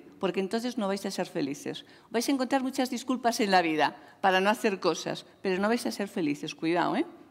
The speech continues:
En este punto. Bien, eh, disfrutemos sonriendo de la vida en cualquier medio donde estemos. Fijaros estos niños. ¿Están en un medio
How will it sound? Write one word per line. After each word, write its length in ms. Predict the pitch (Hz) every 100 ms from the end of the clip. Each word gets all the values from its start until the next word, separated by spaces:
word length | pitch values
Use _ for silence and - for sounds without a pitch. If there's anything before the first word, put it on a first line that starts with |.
| -
En 140 | 180
este 240 | 175 - 165
punto. 420 | - 143 - - - - - - - -
Bien, 420 | 247 220 143 156 - - - - - -
eh, 1300 | 208 214 214 208 208 208 208 202 202 208 - - -
disfrutemos 720 | - 214 247 240 240 359 403 370
sonriendo 560 | 330 269 277 330 311
de 100 | 311
la 140 | 285 277
vida 360 | 349 240 185 -
en 120 | 214
cualquier 420 | 214 220 214 349
medio 340 | 269 202 190 185
donde 200 | 175 170
estemos. 480 | - 165 180 294 906 906 906 906 855 - -
Fijaros 380 | 226 339 349
estos 340 | 359 - 254 220
niños. 440 | 180 165 165 - - - - 415 494 523 523 - 403
¿Están 300 | - 285 339
en 160 | 349
un 160 | 339 302
medio 480 | 320 302 285 262